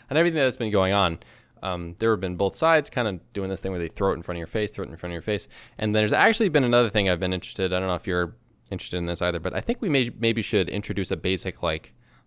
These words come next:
logic class in, um, high school. And m-, my thought behind this is,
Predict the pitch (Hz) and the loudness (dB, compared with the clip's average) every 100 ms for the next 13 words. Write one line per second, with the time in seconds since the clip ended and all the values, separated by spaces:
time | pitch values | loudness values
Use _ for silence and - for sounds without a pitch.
0 | - 90 95 95 104 - - _ - 101 | -4 0 0 2 0 -2 -12 _ -2 0
1 | 98 - - - - 92 92 82 92 90 | 2 0 -10 -12 -6 -4 -4 -4 -4 -4
2 | 92 - 98 90 - - - 104 101 - | -4 -2 -4 -4 -8 -20 -12 -8 -8 -6
3 | 117 - 123 127 120 151 123 107 98 - | -8 -8 -6 -2 0 2 2 2 0 -2
4 | 82 80 | -8 -10